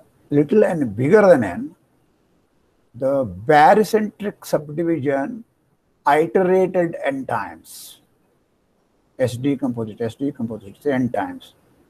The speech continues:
The barycentric subdivision iterated N times of K, that will be finer than U.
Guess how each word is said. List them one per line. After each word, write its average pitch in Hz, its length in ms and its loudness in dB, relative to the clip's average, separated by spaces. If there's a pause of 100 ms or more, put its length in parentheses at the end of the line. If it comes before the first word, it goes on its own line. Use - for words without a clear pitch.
The 117 80 -6
barycentric 151 760 0
subdivision 131 640 -4
iterated 113 420 -8
N 101 180 -6
times 104 520 -6 (200)
of - 240 0
K, 104 460 -2 (640)
that 127 260 0
will 147 140 6
be 147 100 6
finer 104 460 0
than 90 240 -6
U. - 80 -20